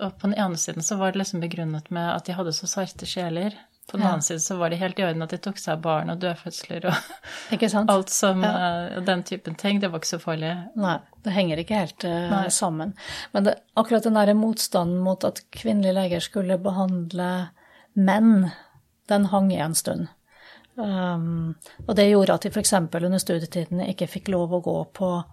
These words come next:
Speaker 2: mannlig hudavdeling. Um, men det gikk jo kvinnelige
Speaker 1: Mm.
Speaker 2: sykepleiere der.
Speaker 1: Men var det ikke også sånn at de manglet leger visse steder i landet? Så der hvor de manglet leger, så var det på en måte ok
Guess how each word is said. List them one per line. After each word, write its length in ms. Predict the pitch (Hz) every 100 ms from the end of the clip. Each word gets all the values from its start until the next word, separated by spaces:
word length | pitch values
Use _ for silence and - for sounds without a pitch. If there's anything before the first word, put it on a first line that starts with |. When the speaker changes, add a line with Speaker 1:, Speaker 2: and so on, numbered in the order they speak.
| -
Speaker 2:
mannlig 400 | 190 180 170 170
hudavdeling. 840 | 196 190 170 160 160 160 170 175 175 - -
Um, 460 | 202 170 165 160 156 143 - - _ _ _ _ _ -
men 140 | 185 196
det 80 | 196
gikk 120 | - 202
jo 60 | 196 -
kvinnelige 320 | - 220 220 202
Speaker 1:
Mm. 20 |
Speaker 2:
sykepleiere 500 | 190 202 - - -
der. 140 | - 202 - _ - - - -
Speaker 1:
Men 100 | 220
var 120 | 190
det 80 | 160
ikke 80 | 190
også 160 | - 196
sånn 300 | 190 165 170
at 80 | -
de 80 |
manglet 400 | 185 196 170 160
leger 260 | 196 170 156
visse 220 | 175 170
steder 280 | 165 170 156
i 40 | 160
landet? 400 | 156 147 180 202 - - - - - _
Så 140 | - 185
der 120 | 175
hvor 60 | 170
de 60 |
manglet 380 | 175 180 160 -
leger, 240 | - 165
så 160 | 190 190
var 100 | 170
det 80 | -
på 60 |
en 80 | 165
måte 180 | 156 165
ok 160 | 156